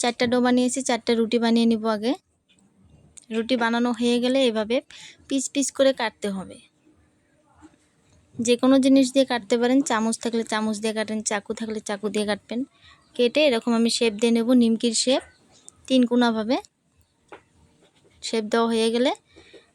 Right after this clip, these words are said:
এটাকে আমি উঠিয়ে নিচ্ছি। দেখুন কি সুন্দর হয়েছে দেখতে। এখন আমি এখানে কড়াই বসিয়ে দিলাম, এখানে আমি সয়াবিন তেল দিয়ে দেব। অল্প দিলেই হবে, অত বেশি দেওয়ার দরকার নেই। হালকা হালকা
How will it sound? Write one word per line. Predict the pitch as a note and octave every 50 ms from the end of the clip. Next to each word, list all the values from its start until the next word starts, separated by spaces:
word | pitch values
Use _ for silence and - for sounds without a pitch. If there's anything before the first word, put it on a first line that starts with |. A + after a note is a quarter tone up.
| _ _ -
এটাকে | A3 G#3+ A3+ G#3 G#3+
আমি | A3 A3 A3 G#3+
উঠিয়ে | G3+ - A3+ A3
নিচ্ছি। | A3 G#3 - - - C#4+ F#4 G4+ - _ - _ _ _ _ _ _ _ _ _ _ -
দেখুন | G#3+ G3+ G#3+ G#3 - - G#3 G3
কি | - A#3 A3+ -
সুন্দর | - A#3 A3 G#3+ G3+ G#3+ G#3 G#3
হয়েছে | G#3 G3+ G3 - - F#3+ - G3
দেখতে। | F#3+ - _ - - - G#3+ _ _ _ _ _ _ _ _ _ _ _ _ _ _ _ _ _ _ _ _ _ _ _ _ -
এখন | G#3 G3+ A3 A3 A3
আমি | A3+ A3+
এখানে | A3 G#3 A3+ A3+ A3 - -
কড়াই | A3 A3 A3 A3 A3
বসিয়ে | A3 - B3 A3+ A3
দিলাম, | A3 A3+ B3 C#4 D4+ C#4
এখানে | G#3+ - A#3 A3 G#3+
আমি | G#3+ G#3+ G#3+ G#3 -
সয়াবিন | - A3+ G#3+ G#3+ G#3+ A3 A3
তেল | - A3+ A3 G#3+
দিয়ে | G#3+ G#3+ G#3 G#3+
দেব। | A3 G#3 G#3+ A#3+ C#4+ - - - - - _ _ -
অল্প | A#3+ A3+ A3+ A3+ B3 B3 A#3
দিলেই | B3 B3 B3 B3 B3
হবে, | B3 A3+ A3 B3 B3+ B3
অত | A#3 - A#3 A3 G#3
বেশি | G#3+ G#3 - G#3 G3+
দেওয়ার | G#3+ G#3+ G#3+ G3+
দরকার | G#3+ G#3 G3 - G#3+ G#3+
নেই। | G#3+ A3 A#3+ C#4+ F4 E4+ D#4+ _ _ _ _ _ _ _ _ _ _ _ _ _ _ _ _ _ - _ _
হালকা | - A3 G#3+ G#3+ G#3+ C4+ C#4+
হালকা | C#4 C4+ B3+ C4+